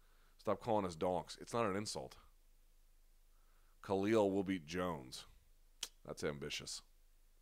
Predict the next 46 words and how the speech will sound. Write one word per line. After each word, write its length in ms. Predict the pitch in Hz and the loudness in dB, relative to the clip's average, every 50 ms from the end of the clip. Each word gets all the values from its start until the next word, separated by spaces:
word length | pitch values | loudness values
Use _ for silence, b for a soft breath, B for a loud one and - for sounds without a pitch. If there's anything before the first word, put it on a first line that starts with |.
| - - - - - b b b b b b b b b | -20 -20 -20 -20 -20 b b b b b b b b b
Uh, 180 | - 101 101 104 | 6 6 8 8
the 80 | 101 | 8
moment 220 | 110 120 131 139 139 | 6 6 8 8 8
of 60 | 127 | 6
the 60 | 113 | 6
fight 220 | 110 135 135 135 123 | 10 10 10 10 8
in 60 | 113 | 4
the 60 | 104 | -2
co-main 480 | - - 135 131 131 123 117 110 110 110 | -2 2 2 4 6 6 6 6 6 4
is 100 | 98 101 | 2 2
when 180 | 104 101 95 | 0 0 2
Gastelum 480 | 87 104 107 110 113 110 - 117 113 104 | 4 6 8 8 8 6 4 0 2 2
went 140 | 104 104 98 | 2 0 -2
for 80 | 104 | -4
the 80 | 90 90 | -6 -2
takedown 420 | - 113 104 98 - 107 95 90 | 2 2 2 2 2 2 0 0
instead 180 | 87 82 - 98 | 0 0 0 0
of 60 | 87 | 0
the 60 | 85 | 0
finish 340 | - - 101 92 85 82 - | -2 -2 0 0 0 0 -2
when 100 | - 82 | -2 -2
he 60 | 82 | 0
had 140 | 87 87 76 | 2 2 2
Adesanya 500 | 65 82 82 - - 87 85 82 78 73 | 2 2 0 0 2 0 0 0 0 0
badly 280 | 80 82 80 76 78 78 | 2 2 2 2 0 -4
hurt. 280 | 78 82 80 69 - - b b b b b b b | -2 -2 -2 -4 -4 -8 b b b b b b b
Yes, 420 | 98 101 104 104 95 - - - - | 2 2 2 2 2 0 -2 -2 0
I 60 | 82 | 0
remember 400 | 98 95 95 98 101 104 101 98 | 2 2 0 0 0 0 0 0
that. 280 | 82 85 76 76 - - | 0 -2 -4 -4 -4 -2
Good 160 | - 98 - | -2 -2 0
call. 460 | - - 104 101 98 85 73 - - - - - - - - - | 4 6 8 10 10 8 6 2 -4 -10 -20 -20 -20 -20 -20 -16
Good 140 | - 98 90 | -14 -14 -10
call. 400 | - - 104 98 90 78 69 - - | -2 4 6 6 6 6 2 -2 0
That 120 | 92 90 | 2 2
is, 120 | 92 - - | 2 2 2
I 140 | - 92 98 | 2 2 4
agree 240 | 95 87 92 92 | 4 2 2 0
with 120 | 90 85 78 | 0 0 -2
that. 100 | 73 71 | -4 -6
That's 160 | 65 73 - | -8 -8 -6
a 40 | 82 | -2
very 160 | 87 92 90 | 0 0 0
good, 100 | 87 85 | 0 -2
smart 260 | - - 95 95 95 | -4 0 0 2 4
observation. 600 | 90 85 80 - 85 82 85 82 - - 71 65 | 4 2 0 0 -2 -2 -2 -2 -2 -6 -10 -12